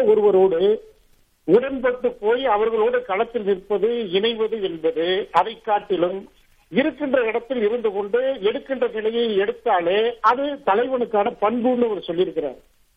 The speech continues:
உங்ககிட்ட ஆதரவு வேணான்னு நாங்க உச்ச நீதிமன்றத்திலேயே அழுத்தம் திருத்தமா சொல்லிட்டோம். ஆனா நீங்க வந்து இலைக்கு, நான் வந்து ரெட்டலைக்கு நாங்க கையெழுத்து போடுறேன், கையெழுத்து போடுறேன்னு நீங்க சொல்றீங்க, உங்ககிட்ட யாருமே கையெழுத்து கேட்கல.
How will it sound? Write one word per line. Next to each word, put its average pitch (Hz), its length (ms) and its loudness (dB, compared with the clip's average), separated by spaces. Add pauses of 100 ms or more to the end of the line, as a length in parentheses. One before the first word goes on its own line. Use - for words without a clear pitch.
(280)
உங்ககிட்ட 247 460 0
ஆதரவு 262 460 2
வேணான்னு 233 380 2
நாங்க 247 240 2
உச்ச 208 280 -2
நீதிமன்றத்திலேயே 233 840 -2
அழுத்தம் 247 540 0
திருத்தமா 254 380 -2
சொல்லிட்டோம். 190 520 -4 (800)
ஆனா 285 300 4
நீங்க 277 440 4
வந்து 240 320 2 (200)
இலைக்கு, 254 460 0 (100)
நான் 233 220 0
வந்து 233 260 0
ரெட்டலைக்கு 240 460 0
நாங்க 220 240 0
கையெழுத்து 233 420 0
போடுறேன், 208 380 0
கையெழுத்து 226 420 -2
போடுறேன்னு 208 460 0
நீங்க 247 300 0
சொல்றீங்க, 220 460 -4
உங்ககிட்ட 208 440 -2
யாருமே 220 480 2
கையெழுத்து 190 440 -6
கேட்கல. 190 420 -2